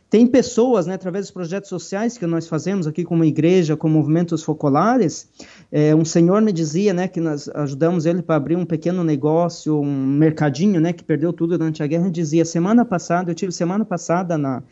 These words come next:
no, visitando ele, ele dizia, 'Olha, nesses dias, muitas famílias vêm aqui pra comprar um ovo somente, ou então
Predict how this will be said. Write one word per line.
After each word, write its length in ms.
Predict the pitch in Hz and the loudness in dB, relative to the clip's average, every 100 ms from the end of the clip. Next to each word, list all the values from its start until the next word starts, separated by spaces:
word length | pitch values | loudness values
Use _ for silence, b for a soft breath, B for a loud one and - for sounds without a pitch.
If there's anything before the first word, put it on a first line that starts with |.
| b b - | b b -6
no, 220 | 143 139 | -2 -2
visitando 580 | 135 135 - 165 180 160 | -2 -6 0 0 4 2
ele, 160 | 196 185 | 2 2
ele 100 | 156 | 0
dizia, 320 | 156 156 185 | 0 2 2
'Olha, 160 | 165 | 2
nesses 420 | 180 214 - 196 151 | 0 -2 0 -2 -2
dias, 400 | 196 240 262 262 | 0 2 2 0
muitas 340 | 214 254 240 | 0 0 0
famílias 460 | 214 190 208 214 175 | -2 -2 0 0 -2
vêm 140 | 185 | -4
aqui 180 | 175 220 | -4 -4
pra 160 | 214 | -4
comprar 480 | 202 180 170 185 190 | -2 -4 -2 -2 -2
um 240 | - 220 185 | -2 -2 2
ovo 320 | 180 165 143 | 2 0 -4
somente, 600 | - 143 139 143 139 - | -10 -8 -6 -6 -10 -8
ou 160 | - 180 | 0 0
então 540 | 180 175 202 240 262 | 0 2 4 4 0